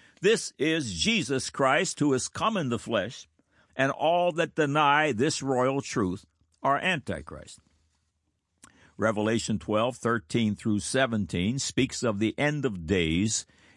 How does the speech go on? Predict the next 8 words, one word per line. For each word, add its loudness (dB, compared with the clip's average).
and 2
of 2
Satan, 0
the 0
dragon, 2
that 2
old 2
serpent, -4